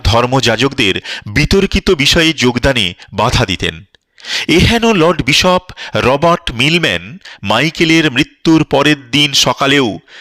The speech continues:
কবির মৃতদেহ খ্রিস্টানদের গোরস্থানে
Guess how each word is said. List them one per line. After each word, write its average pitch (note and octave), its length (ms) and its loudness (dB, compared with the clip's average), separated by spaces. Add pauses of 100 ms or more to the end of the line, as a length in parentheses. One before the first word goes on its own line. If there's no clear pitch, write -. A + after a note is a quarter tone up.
(160)
কবির C3+ 420 2
মৃতদেহ C3+ 640 2
খ্রিস্টানদের C3 960 -2
গোরস্থানে B2 680 0